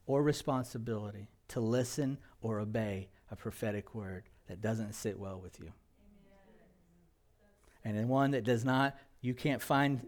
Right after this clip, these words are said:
scriptural support for that thing, no obligation. Walk away. Now, if you do feel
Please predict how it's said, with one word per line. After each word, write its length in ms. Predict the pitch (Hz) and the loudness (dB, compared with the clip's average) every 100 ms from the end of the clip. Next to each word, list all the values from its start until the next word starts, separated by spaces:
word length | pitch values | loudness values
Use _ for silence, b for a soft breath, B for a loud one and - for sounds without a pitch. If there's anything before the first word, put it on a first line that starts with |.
| - | -12
scriptural 520 | - - 147 139 - | -8 2 2 2 0
support 440 | 139 127 113 147 127 | -2 -4 0 0 0
for 160 | - | -2
that 280 | 139 147 120 | 0 0 0
thing, 320 | - 156 165 156 _ _ _ _ _ _ _ _ _ _ - - _ _ _ _ _ _ _ - | -2 -2 -2 -6 _ _ _ _ _ _ _ _ _ _ -20 -20 _ _ _ _ _ _ _ -4
no 280 | 120 135 127 | 0 4 4
obligation. 680 | 117 117 107 101 95 104 85 - - - - _ _ - | 4 0 -2 -4 -6 -12 -14 -20 -20 -20 -20 _ _ -10
Walk 280 | 117 117 117 | 0 0 0
away. 300 | 117 95 87 - _ _ - _ - _ _ _ _ _ _ _ _ _ _ _ _ _ _ _ _ _ _ _ _ _ _ _ _ _ _ _ _ _ _ _ _ - | -4 -4 -6 -12 _ _ -20 _ -20 _ _ _ _ _ _ _ _ _ _ _ _ _ _ _ _ _ _ _ _ _ _ _ _ _ _ _ _ _ _ _ _ -2
Now, 340 | 127 117 101 - _ _ _ _ - _ - _ _ _ _ 196 196 - _ - _ _ - - _ _ - - - | 2 2 0 -8 _ _ _ _ -20 _ -20 _ _ _ _ _ -20 -20 _ -20 _ _ -20 -20 _ _ -20 -20 -6
if 200 | 117 127 | -4 -2
you 60 | |
do 240 | 123 147 165 | 4 8 8
feel 480 | - 131 113 98 | 6 4 4 0